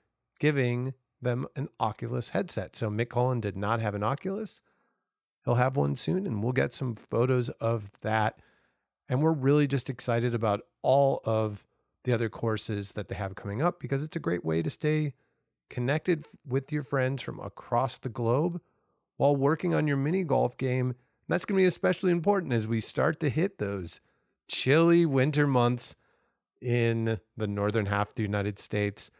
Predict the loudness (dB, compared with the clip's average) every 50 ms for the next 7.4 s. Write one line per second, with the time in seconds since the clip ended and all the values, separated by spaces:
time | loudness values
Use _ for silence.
0 | _ _ _ _ _ -2 2 4 6 8 8 8 6 6 6 4 4 2 4 2
1 | 2 2 2 2 0 0 0 0 2 2 2 2 2 0 -2 -4 _ _ _ _
2 | _ _ 0 4 4 6 4 4 0 -8 _ _ _ _ _ _ _ _ 2 4
3 | 6 6 8 8 8 8 8 6 6 4 0 0 2 4 4 6 6 8 6 6
4 | 4 2 _ _ _ _ _ _ _ _ _ _ -2 2 6 6 8 8 8 8
5 | 8 8 8 8 6 4 2 -2 0 4 6 8 8 8 6 4 2 0 -4 -6
6 | -10 -12 _ _ _ _ _ _ _ _ _ 4 4 6 6 6 6 6 4 4
7 | 4 4 4 4 6 4 2